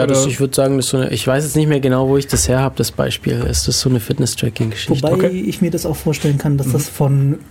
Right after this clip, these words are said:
Speaker 3: äh, besorgten Eltern kommen könnte.
Speaker 2: Ja, da haben, da haben wir noch die andere Sache. Besorgte Eltern, ja. Also Eltern, die
Speaker 1: Oh
Speaker 2: ihre
Speaker 1: Gott.
Speaker 2: Kinder hinterher spionieren über das Smartphone, G P S
Speaker 1: Mhm.
Speaker 2: oder implantierte Chips. Ist das nur aus dem Roman oder gibt's das schon wirklich?
Speaker 1: Nee, das gibt's nur in Tieren.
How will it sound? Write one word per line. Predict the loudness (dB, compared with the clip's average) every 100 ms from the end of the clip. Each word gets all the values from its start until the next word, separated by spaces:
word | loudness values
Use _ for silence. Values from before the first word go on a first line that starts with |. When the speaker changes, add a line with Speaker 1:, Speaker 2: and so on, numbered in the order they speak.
| -4
Speaker 3:
äh, | -2 0
besorgten | 0 0 0 -2 -4
Eltern | -2 -2 -6
kommen | -2 -2
könnte. | -2 -2 -4 -6 -8 -10 -8 0
Speaker 2:
Ja, | 0
da | 2 2
haben, | 2
da | 2
haben | 4
wir | 4
noch | 2
die | 2
andere | 2 4
Sache. | 2 0 0
Besorgte | 2 2 2 2 0
Eltern, | 2 2 2 0
ja. | 2 2
Also | 2 0
Eltern, | 0 0 0
die | 2
Speaker 1:
Oh |
Speaker 2:
ihre | 2 2 0
Speaker 1:
Gott. | 0
Speaker 2:
Kinder | 2 2
hinterher | 2 2 2 2
spionieren | 0 0 2 4 2 2 0 0
über | -2 -2
das | -2 -2
Smartphone, | 0 0 2 0 2 2 2
G | 0
P | 0 0
S | 2 2 0
Speaker 1:
Mhm. | 0
Speaker 2:
oder | 0 0 -2 -10 -12 -4
implantierte | -2 0 2 2 2 2 0 0
Chips. | -2 0 0 0 0 -2
Ist | -2 0
das | 2
nur | 2
aus | 2
dem | 0
Roman | 2 2 2 4 4
oder | 2
gibt's | 0 -2
das | -4 0
schon | 0
wirklich? | 0 -2 -6 -6 0
Speaker 1:
Nee, | 2 2 2
das | -2 0
gibt's | -2 -2 0
nur | 2 4 2
in | 0 2 2 0
Tieren. | 0 2 2 0